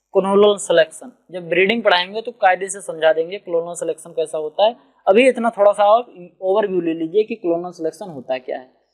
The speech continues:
फिर उसके बाद आलंदी से जो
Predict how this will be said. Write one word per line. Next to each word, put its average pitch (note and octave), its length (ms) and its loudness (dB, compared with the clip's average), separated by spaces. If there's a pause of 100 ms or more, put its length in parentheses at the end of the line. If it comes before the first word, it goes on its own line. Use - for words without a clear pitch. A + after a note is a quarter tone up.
(320)
फिर C#4 120 2
उसके C4+ 300 0
बाद A#3+ 300 4 (380)
आलंदी G3 600 0
से B3 180 -4
जो A#3 140 2